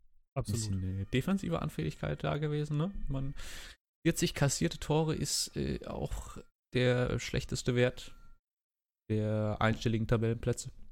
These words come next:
Speaker 2: Auch wenn Wolfsburg auch, äh, neununddreißig kassiert hat. Aber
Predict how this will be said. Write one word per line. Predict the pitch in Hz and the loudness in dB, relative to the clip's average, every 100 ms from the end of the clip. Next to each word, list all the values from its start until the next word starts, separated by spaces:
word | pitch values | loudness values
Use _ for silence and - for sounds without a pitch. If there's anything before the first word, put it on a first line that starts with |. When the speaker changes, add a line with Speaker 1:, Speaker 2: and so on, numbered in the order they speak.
| - - | -18 -10
Speaker 2:
Auch | - 104 - | -2 -2 0
wenn | 95 98 | 0 0
Wolfsburg | 101 - - | -2 -2 -6
auch, | - - - | -6 -8 -12
äh, | - _ 101 | -16 _ -4
neununddreißig | 98 98 101 101 | -2 0 0 0
kassiert | 104 - 104 | 0 -2 -2
hat. | 101 - - - - _ _ - | -4 -6 -10 -14 -18 _ _ -2
Aber | 98 98 98 | 4 4 4